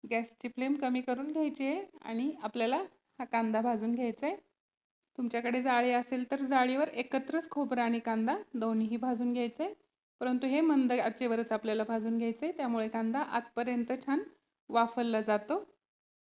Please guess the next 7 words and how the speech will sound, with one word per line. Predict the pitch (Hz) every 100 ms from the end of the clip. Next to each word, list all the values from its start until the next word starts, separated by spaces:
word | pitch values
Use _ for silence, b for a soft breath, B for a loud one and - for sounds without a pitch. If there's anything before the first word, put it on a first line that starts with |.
| _ _ _ _ _ _ -
आपण | 226 254
मसाल्यासाठी | 247 247 262 254 262 269 269
इथे | 240 269
एक | 269 269
टोमॅटोही | 254 240 233 247 240
घेतला | 247 269 254 240
आहे. | 240 254